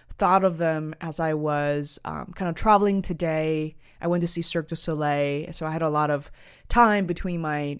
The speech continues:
afternoon interviews and watching the show at seven thirty P M. So I was at a coffee shop. I kind of just wrote these things down. Number one, you must build something on your own, no matter what that might be.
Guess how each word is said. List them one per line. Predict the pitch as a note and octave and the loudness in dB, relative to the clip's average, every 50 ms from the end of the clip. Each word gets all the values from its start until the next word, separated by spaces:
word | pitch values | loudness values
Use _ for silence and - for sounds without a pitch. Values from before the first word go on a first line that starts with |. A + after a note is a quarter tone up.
| - - - | -10 -10 -6
afternoon | D#3+ D#3+ - - E3+ D#3+ D#3 | -6 -6 -4 -4 -6 -6 -4
interviews | - D#3 D#3+ D#3 D3+ D#3 D#3 D3+ D3+ D3+ D3+ D3 - - | -6 -6 -6 -4 -4 -2 0 0 0 0 -2 -2 -4 -6
and | - D#3+ D3+ C#3+ C#3+ C#3+ D3 - _ _ - | -8 -8 -6 -6 -6 -8 -8 -10 _ _ -4
watching | D#3 E3 E3+ - - E3 | 0 0 0 0 -2 -6
the | D#3 | -4
show | - - D#3+ C#3+ | -4 -2 -2 0
at | C#3+ C#3 | -2 -2
seven | - - E3 D3+ D3+ D3+ | 0 -2 -2 -2 -2 -4
thirty | - D#3 D3+ D3 D3 D3 | -4 -2 -2 -2 -4 -4
P | - - D#3+ D3+ | -4 -4 -4 -2
M. | C#3 C#3 C3+ C3 C3+ C#3+ - - - - - - - | -4 -4 -4 -6 -8 -12 -14 -18 -20 -20 -20 -20 -12
So | - E3+ D#3+ | -6 -4 -4
I | |
was | D#3 E3+ | 2 2
at | G3 | 0
a | G3 | 0
coffee | - G3+ G#3 G3 - F3+ | 2 0 0 0 0 -2
shop. | - - E3+ D#3+ D3+ | -2 0 0 0 0
I | D3+ | -2
kind | - - E3 | -4 -4 -8
of | D#3 D3 | -8 -6
just | - D3+ D3 | -6 -10 -6
wrote | C#3+ D#3+ E3 E3+ D#3 | -2 0 0 0 0
these | - E3 D3+ - | -2 -6 -6 -6
things | - D#3 D#3 D#3 D3+ | -8 -8 -8 -8 -6
down. | - D3 C3 B2+ - - - - _ _ _ - - - _ _ - | -6 -6 -6 -6 -8 -12 -18 -20 _ _ _ -20 -20 -20 _ _ -4
Number | G3+ G#3 A3 B3+ A#3 | -4 0 2 0 0
one, | F#3 F#3 F#3 F#3 F#3 F3+ F3+ F3+ F3+ - | 2 0 2 2 4 2 2 0 -2 -4
you | - G3 F#3 F3+ | -2 0 2 2
must | F#3 G3 G#3 A3 G#3+ - - D#3 D3+ - | 4 4 4 2 2 0 -8 -12 -10 0
build | - G3 F#3+ F#3+ G3 G3 G3 | 4 6 8 10 8 8 6
something | - F#3+ D#3+ D#3 - D3+ D3+ D3+ - - | 2 -4 -4 -6 -6 -8 -8 -8 -6 -4
on | D#3+ D#3+ D#3 | -4 -4 -2
your | D3+ D3+ D3+ - - | -4 -2 -2 -2 0
own, | D#3+ D3+ C#3+ C3+ C#3 D#3 | 0 0 0 -2 -2 -2
no | E3+ E3+ E3+ | 0 0 0
matter | E3 E3+ F#3 G#3+ A#3 B3 C4 C4 C4 C4 | 0 2 2 2 4 4 4 6 4 4
what | B3 A#3 A3+ F#3+ - | 4 2 0 0 2
that | G3 F#3+ F#3 | 0 0 0
might | F3 D#3+ D#3 D#3 D3 - | 0 -4 -4 -4 -6 -8
be. | C#3 F#2+ D#2+ - - | -10 -12 -12 -14 -18